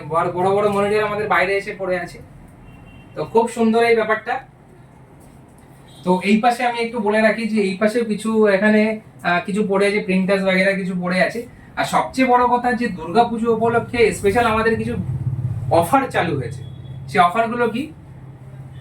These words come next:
Intel based পিসির ওপরে যে কোনো ধরনের পিসি আপনি যদি নিতে চান, তাহলে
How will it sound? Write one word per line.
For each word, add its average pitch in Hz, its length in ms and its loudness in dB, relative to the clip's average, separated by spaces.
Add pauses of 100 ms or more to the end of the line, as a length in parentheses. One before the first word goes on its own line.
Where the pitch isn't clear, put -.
(300)
Intel 220 380 6
based 262 300 -4
পিসির 226 300 -2
ওপরে 220 320 0
যে 180 140 4
কোনো 220 180 0
ধরনের 208 360 4
পিসি 185 260 0
আপনি 196 200 0
যদি 202 160 2
নিতে 190 300 2
চান, 127 260 -4 (440)
তাহলে 156 480 2